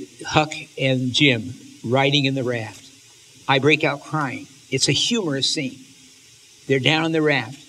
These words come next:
and up come a, a boat, and Huck is there, and Jim is lying, and the guys are slave hunters, cause they're gonna catch slaves and sell them.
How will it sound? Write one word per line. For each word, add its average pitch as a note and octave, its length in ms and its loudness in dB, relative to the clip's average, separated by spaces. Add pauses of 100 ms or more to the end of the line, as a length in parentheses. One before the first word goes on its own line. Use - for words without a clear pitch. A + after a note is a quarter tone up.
(500)
and C3 160 -2
up F#3 260 0
come D#3+ 440 -2
a, C3 180 -2
a C3+ 60 -2
boat, C#3+ 340 2 (920)
and C3 340 -2 (240)
Huck E3 220 2
is D3 140 2
there, C#3+ 200 4
and C#3 280 0
Jim C#3+ 300 2
is A#2+ 120 -2
lying, B2+ 420 -4 (680)
and B2+ 220 -4
the B2 200 -4 (240)
guys D3+ 340 2
are B2 240 -2 (220)
slave E3 440 4
hunters, A2+ 400 -4 (420)
cause B2+ 100 2
they're D3+ 80 4
gonna C3 220 0 (240)
catch - 360 2
slaves D#3+ 380 4
and C#3 120 -2
sell C#3+ 280 4
them. G#2+ 160 -8